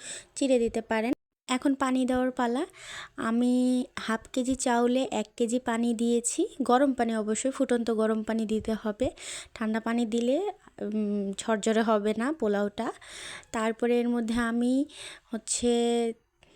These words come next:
চার টেবিল চামচ গুঁড়ো দুধ, আহ, পানি দিয়ে মিক্স করে এর মধ্যে দিয়ে দিয়েছি। দুধটা অবশ্যই দিতে হবে, তাহলে পোলাওটা সাদা হবে। দুধটা দেওয়ার পরে আমি ঢেকে দিয়েছিলাম, ঢেকে দেওয়ার, কিছুক্ষণ ঢেকে রেখে তারপরে আমি সেটা খুলে দিয়েছি।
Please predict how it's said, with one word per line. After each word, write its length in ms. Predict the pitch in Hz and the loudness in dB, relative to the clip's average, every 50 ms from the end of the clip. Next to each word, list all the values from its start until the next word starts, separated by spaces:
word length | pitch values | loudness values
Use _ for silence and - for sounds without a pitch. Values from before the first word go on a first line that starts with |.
| - - - _ _ - | -20 -20 -20 _ _ -2
চার 160 | - 240 233 - | -2 -2 -2 0
টেবিল 220 | - 240 226 240 233 | -2 2 2 2 2
চামচ 360 | 233 262 233 240 240 240 233 | 2 0 0 0 0 0 0
গুঁড়ো 240 | 233 240 247 247 247 | 0 2 2 2 2
দুধ, 240 | 226 226 254 269 254 | 2 2 0 0 -2
আহ, 400 | 262 - - 233 - 226 226 220 | -4 -10 -8 -6 -4 -4 -4 -4
পানি 300 | - 226 226 226 226 220 | -2 -2 -2 -2 -2 0
দিয়ে 160 | 214 240 233 | 0 0 0
মিক্স 260 | 233 233 233 - - - | 0 0 -2 -4 -8 -6
করে 280 | - - 277 330 440 | 0 2 2 4 4
এর 240 | 392 254 - 220 220 | 2 2 0 0 0
মধ্যে 260 | 220 220 214 - 240 | 0 -2 0 0 -2
দিয়ে 200 | 202 214 226 226 | 0 0 0 0
দিয়েছি। 480 | 202 220 220 220 220 226 220 - - - - - _ _ _ _ - 247 | 2 2 2 2 2 2 0 -2 -2 -4 -4 -6 _ _ _ _ -8 -2
দুধটা 300 | 220 254 247 - 254 240 | -2 -2 0 2 0 2
অবশ্যই 240 | 233 247 240 254 240 | 2 2 0 0 0
দিতে 240 | 233 240 233 240 | 0 0 0 0
হবে, 240 | 233 240 254 311 359 | 0 0 0 -2 -4
তাহলে 540 | 359 - 233 226 214 214 214 220 214 214 240 - _ _ _ _ - | -2 -2 -2 0 0 0 0 0 -2 -4 -6 -10 _ _ _ _ -4
পোলাওটা 300 | 220 214 214 208 - 226 | -2 -2 -2 -4 -4 -6
সাদা 280 | - 233 214 208 214 220 | -4 -2 -2 0 0 0
হবে। 240 | 220 214 214 - - _ _ - - | 0 -2 -4 -6 -16 _ _ -14 -6
দুধটা 360 | - 254 262 269 - 302 285 | -2 -2 -2 0 0 0 2
দেওয়ার 240 | 254 277 277 277 277 | 2 4 4 4 4
পরে 200 | 277 294 285 294 | 2 2 2 2
আমি 220 | 285 277 269 269 269 | 2 2 2 2 2
ঢেকে 300 | 247 247 262 262 - 269 | 4 2 2 2 2 0
দিয়েছিলাম, 520 | 240 262 254 247 247 - - 320 370 415 | 2 2 2 0 0 0 0 0 2 2
ঢেকে 240 | 302 262 247 - 240 | 2 0 0 -2 0
দেওয়ার, 280 | 240 240 247 240 240 240 | 0 2 2 2 0 0
কিছুক্ষণ 380 | - 269 262 - - 269 269 | -2 -4 -4 0 2 2 2
ঢেকে 260 | 254 240 247 240 - 262 | 4 2 2 2 2 2
রেখে 240 | 269 269 - 349 | 2 2 2 0
তারপরে 360 | 320 285 254 233 - - 220 226 | -2 0 -2 -2 -2 -4 -4 -2
আমি 260 | 226 226 233 233 226 - - - - - - - - - | -2 0 0 -2 -2 -6 -12 -16 -16 -16 -16 -18 -12 -8
সেটা 220 | - 247 233 240 | -6 -4 -2 -4
খুলে 320 | 240 - - 285 269 269 | -4 0 2 6 6 6
দিয়েছি। 400 | 226 247 240 240 240 - - 330 | 6 6 4 2 2 2 0 0